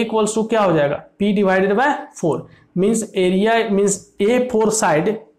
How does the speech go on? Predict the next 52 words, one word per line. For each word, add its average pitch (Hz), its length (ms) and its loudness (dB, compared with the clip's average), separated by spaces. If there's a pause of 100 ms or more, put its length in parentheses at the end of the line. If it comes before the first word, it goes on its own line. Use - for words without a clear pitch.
(200)
small 196 440 0
a 254 60 2
लिखा 233 260 0
हुआ 247 160 0
means 214 300 0
side, 143 240 -2 (500)
तो 170 240 -4
P 220 160 0 (120)
upon 208 340 -2 (360)
four 175 280 0 (100)
ये 202 100 0
हो 214 140 2
जाएगा 165 280 2
आपका 165 260 -2
साइड। 139 440 -2 (160)
अब 151 120 -4
बात 160 300 0
कर 170 120 0
लेते 165 220 -2
हैं 180 200 -2
again 170 260 0 (480)
area 190 480 2
of 196 140 -2
a 202 80 2
rhombus। 190 340 0 (220)
एरिया 220 400 2
क्या 240 120 2
होगा, 208 220 2 (460)
एरिया 254 320 2
यहाँ 240 280 2
पे 254 60 0
होगा 233 260 2 (140)
D 185 140 2
one 214 220 2 (160)
into 175 320 0 (100)
D 165 120 0 (120)
two 208 180 -6 (800)
diagonal। 165 480 2
Generally 202 420 0
जो 220 100 2
rhombus 190 420 0
का 208 120 -2
area 196 240 2
होता 190 220 0
है 226 40 0
वो 233 60 0
diagonal 170 460 2
को 190 100 0
यूज़ 170 260 -2
करके 165 260 0
निकालते 147 420 -2
हैं, 135 120 -10